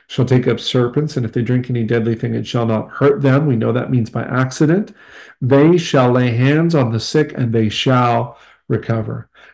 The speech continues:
Now, notice the language. "They shall lay hands on the sick and they shall recover."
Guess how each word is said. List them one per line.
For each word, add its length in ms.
Now, 500
notice 440
the 100
language. 680
"They 380
shall 320
lay 180
hands 560
on 140
the 60
sick 460
and 220
they 220
shall 380
recover." 580